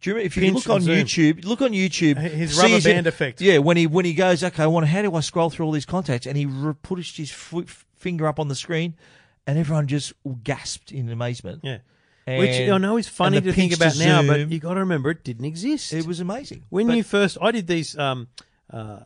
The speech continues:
Speaker 2: demonstrations. They called them, um, experience sessions at Telstra stores with experienced Australians,
Speaker 1: Uh-huh.
Speaker 2: seniors, uh, old people, and, um, we were showing them iPads. And when you show someone pinch and zoom on a map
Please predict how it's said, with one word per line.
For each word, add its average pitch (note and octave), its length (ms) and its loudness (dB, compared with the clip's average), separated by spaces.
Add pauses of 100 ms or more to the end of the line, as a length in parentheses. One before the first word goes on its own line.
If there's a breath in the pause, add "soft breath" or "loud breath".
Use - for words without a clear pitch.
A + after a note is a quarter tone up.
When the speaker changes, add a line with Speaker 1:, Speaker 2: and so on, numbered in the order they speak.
(200)
Speaker 2:
demonstrations. C3+ 840 -6
They A#2 120 -10
called C3 260 -8
them, A2 280 -12
um, G#2+ 260 -12 (600)
experience D3+ 560 -6
sessions D#3+ 360 -6
at B2 120 -12
Telstra C#3+ 380 -6
stores D3+ 300 -8
with - 280 -14
experienced C#3+ 500 -8
Australians, C#3 560 -10
Speaker 1:
Uh-huh. G#2 200 -10 (180 loud breath)
Speaker 2:
seniors, G#2 500 -10 (260)
uh, A#2+ 180 -8
old B2 200 -4
people, - 260 -16 (140)
and, C#3 380 -6
um, C3 480 -4
we C#3 140 -6
were C#3+ 80 -4
showing E3 320 -2
them E3 100 -6
iPads. G#3 580 -8 (280)
And F3 520 -2 (220)
when F#3+ 580 -4
you D#3+ 220 -6
show G3+ 300 0
someone D#3 500 -4
pinch - 340 -10
and D3 160 -10
zoom C3 280 -4
on A#2+ 80 -4
a A#2 40 -6
map B2 320 -8